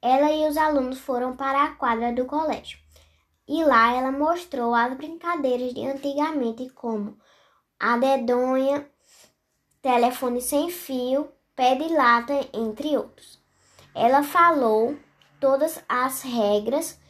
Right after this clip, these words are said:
e também a sua brincadeira preferida. Os alunos, na, no início, acharam sem graça as brincadeiras. Alguns disseram que preferiam videogame e o celular.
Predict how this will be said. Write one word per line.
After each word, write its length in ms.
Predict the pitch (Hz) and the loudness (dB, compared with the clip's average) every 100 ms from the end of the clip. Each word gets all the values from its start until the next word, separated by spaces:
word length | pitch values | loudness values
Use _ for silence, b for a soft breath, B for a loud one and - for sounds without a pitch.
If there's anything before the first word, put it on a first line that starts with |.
| b - | b -12
e 140 | 349 | -10
também 720 | - 330 339 254 240 240 233 - | -6 -2 0 2 2 0 -4 -2
a 220 | 262 285 | 0 2
sua 320 | 285 262 233 | -2 -2 -2
brincadeira 920 | 247 294 294 339 330 262 247 240 285 285 B - | 0 -2 0 2 2 4 4 4 0 -4 B -8
preferida. 720 | 247 247 262 311 330 254 - _ _ _ _ _ _ b b b b | -2 -2 0 2 2 2 -10 _ _ _ _ _ _ b b b b
Os 260 | 254 285 311 | 4 4 6
alunos, 680 | 330 349 277 240 220 233 269 | 6 6 2 0 -2 -4 -4
na, 360 | 262 220 214 - b b _ _ _ _ - | 0 0 0 -10 b b _ _ _ _ -6
no 200 | 262 285 | 0 2
início, 760 | 330 311 240 220 233 320 359 - _ _ _ - _ _ _ _ _ _ _ _ _ _ _ _ b b b b b | 2 2 2 0 -2 -4 -6 -12 _ _ _ -20 _ _ _ _ _ _ _ _ _ _ _ _ b b b b b
acharam 960 | 262 339 349 - 269 226 185 208 262 | 4 4 2 0 4 6 4 2 0
sem 380 | 285 302 285 311 | -4 0 0 2
graça 560 | 277 185 - - - - _ _ b b b | 2 2 0 -8 -10 -14 _ _ b b b
as 260 | 240 247 247 | 0 0 0
brincadeiras. 880 | 262 269 294 311 208 - - - | -2 2 4 4 2 -2 -6 -4
Alguns 600 | 185 214 269 269 294 320 | 4 6 4 2 0 0
disseram 760 | 320 339 330 269 220 220 240 262 | -4 -8 -4 0 2 2 0 -4
que 220 | 262 240 | -6 -8
preferiam 800 | 233 247 254 311 302 254 233 233 | -2 -2 0 2 2 2 0 0
videogame 920 | 262 269 302 311 269 254 262 262 254 | -2 0 2 2 0 -2 -2 -2 -2
e 60 | 262 | -2
o 60 | 285 | -2
celular. 720 | 285 254 285 339 233 - | -4 -2 0 0 -2 -4